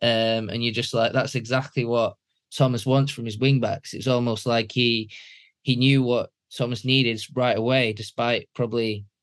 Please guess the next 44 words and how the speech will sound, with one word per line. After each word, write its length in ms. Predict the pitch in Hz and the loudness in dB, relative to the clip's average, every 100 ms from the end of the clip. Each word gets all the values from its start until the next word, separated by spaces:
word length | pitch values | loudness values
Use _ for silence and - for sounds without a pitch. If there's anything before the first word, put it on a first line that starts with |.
| _ | _
having 280 | 123 123 123 | -2 0 2
one 200 | 127 120 | 0 0
team 280 | - 120 | 0 0
meeting 280 | 123 131 101 | 2 2 0
with 120 | 110 | -2
him 160 | 113 117 | -2 -2
and 160 | 117 113 | -2 0
one 180 | 120 | 0
training 380 | 110 120 127 127 | 0 2 2 2
session. 420 | 104 101 101 - | -2 -4 -4 -6
So, 360 | 104 - 117 107 - - - - _ | -6 0 0 -2 -6 -20 -20 -20 _
yeah, 280 | 135 131 110 | 2 2 2
really 360 | 127 139 131 | 2 2 2
great. 440 | 117 123 120 120 - | -2 -2 0 0 -2
Um, 420 | 117 113 110 110 104 | -4 -4 -4 -8 -6
I 40 | 123 | 0
know 140 | 123 | 0
Thomas 360 | 120 139 120 - | 0 0 -2 -2
Tuchel 280 | 131 123 135 | -2 0 -2
has 140 | 113 120 - | -2 -4 -2
admired, 400 | 120 120 120 110 - - | 0 2 2 0 -6 -4
admired 380 | 117 120 120 120 | -2 2 2 2
him 100 | 113 | 0
for 100 | 120 | 0
a 60 | |
long 240 | 120 123 123 | 2 2 0
time. 520 | - 120 120 120 120 - - - - | 0 0 2 0 -2 -8 -20 -20 -6
Um, 520 | 117 113 113 113 113 | 0 2 2 0 -2
and 140 | 120 123 | 0 2
also 320 | 120 - 120 | 0 0 -2
Chelsea 420 | - 127 123 - | 0 0 0 -2
have 80 | 113 | -4
been, 140 | 117 107 - - | -4 -8 -14 -8
you 100 | 120 | -4
know, 100 | 113 | -4
scouting 420 | - 131 123 120 | -2 0 2 2
him. 120 | 120 | 0
I 180 | 120 117 | 0 -2
first 360 | 104 120 107 | -2 -2 0
wrote 140 | 131 123 | 0 0
about 280 | 113 117 107 | 0 0 0
him 100 | 117 | -4
in 140 | 117 | -4
March, 500 | 120 120 117 - - | -2 -2 -2 -6 -10